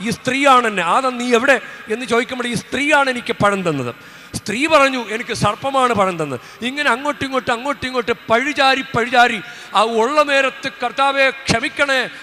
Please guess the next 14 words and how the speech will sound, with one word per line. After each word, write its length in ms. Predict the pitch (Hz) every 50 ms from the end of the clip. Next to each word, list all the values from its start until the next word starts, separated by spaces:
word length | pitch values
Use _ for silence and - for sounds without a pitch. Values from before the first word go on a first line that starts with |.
| - 170
അനുസരിച്ചില്ല, 600 | 196 277 285 - 302 294 285 - - 254 269 269 - -
തെറ്റിപ്പോയി" 440 | 226 - - 320 - - 277 269 269
എന്ന് 160 | 262 254 247 233
പറഞ്ഞിരുന്നെങ്കിൽ 560 | 233 277 302 302 294 277 262 262 240 254 247 214 - - - - - - 202
രക്ഷപ്പെടുമായിരുന്നു. 680 | - - - 240 240 220 208 185 165 151 139 123 117 - - - - - - - - 214
നമ്മുടെ 220 | 208 247 294 294 220
ജീവിതത്തിലും 420 | 285 269 269 269 - 269 269 262 247 254 - -
അങ്ങനെയാണ്. 520 | 196 233 277 294 269 226 185 147 113 98 - - 135 - - - - -
ചില 140 | - 220 262 262 - -
കാര്യങ്ങൾ, 420 | 240 277 294 285 254 226 180 131 - - - - - -
ജോലി 240 | 214 220 269 285 285 262
കിട്ടാത്ത 320 | 277 - 294 269 254 254
മേഖലകൾ, 520 | 254 240 233 247 240 254 226 196 170 156 135 120 - - - - - - - - -
കല്യാണം 380 | 220 240 277 311 302 294 294